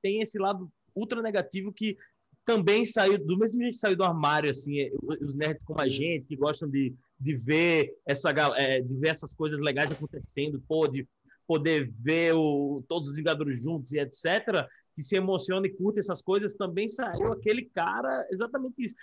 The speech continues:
Speaker 1: que pelo fato de ter sido, ter tido uma vida tão introspectiva e tão, às vezes, é, que as pessoas, é, batiam no, nesse gosto dele, não sei se é necessariamente essa a origem de todos, né?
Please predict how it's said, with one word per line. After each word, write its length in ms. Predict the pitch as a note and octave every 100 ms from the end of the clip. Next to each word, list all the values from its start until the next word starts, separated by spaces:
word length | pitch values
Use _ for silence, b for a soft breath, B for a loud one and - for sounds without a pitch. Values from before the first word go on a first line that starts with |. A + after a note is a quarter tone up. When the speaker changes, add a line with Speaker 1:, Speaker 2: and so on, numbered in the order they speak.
| B
Speaker 1:
que 100 | -
pelo 240 | F3 A#3 C4
fato 320 | - G3+ G3
de 120 | F3
ter 180 | F#3 G3+
sido, 400 | F#3+ F#3+ E3+ F3+ C#3+
ter 120 | F3+
tido 160 | E3+ E3
uma 160 | E3+ D#3
vida 180 | D#3+ D3+
tão 140 | G3+
introspectiva 1120 | C4 A#3+ A3+ - G#3 - - E3 G3+ D#3+ D#3 D3+
e 100 | C#3+
tão, 400 | D#3+ D#3+ F3 E3+
às 140 | C#3+
vezes, 420 | D#3 D#3 D#3 - - _ _ _
é, 640 | C#3+ C#3 C#3 C3+ C3 B2 B2+ - _ _ _ _ - C#3+
que 220 | - E3
as 140 | D#3+ D3+
pessoas, 380 | F#3 - F#3 C#3+ B2+ - -
é, 160 | D#3 D3
batiam 540 | B2+ F3+ - F#3+ B3+
no, 160 | A#3 F3+
nesse 240 | E3 F#3+ D3+
gosto 320 | D#3 F#3 F3
dele, 240 | C#3+ F3+
não 120 | F#3+
sei 160 | F#3+ G3+
se 140 | G#3
é 100 | G3+ F3+
necessariamente 560 | F#3 F#3+ G#3 F#3 F#3+
essa 180 | F#3+ G3+
a 20 |
origem 260 | F3+ G3 A3
de 60 |
todos, 280 | - E3+ C3
né? 120 | A#2+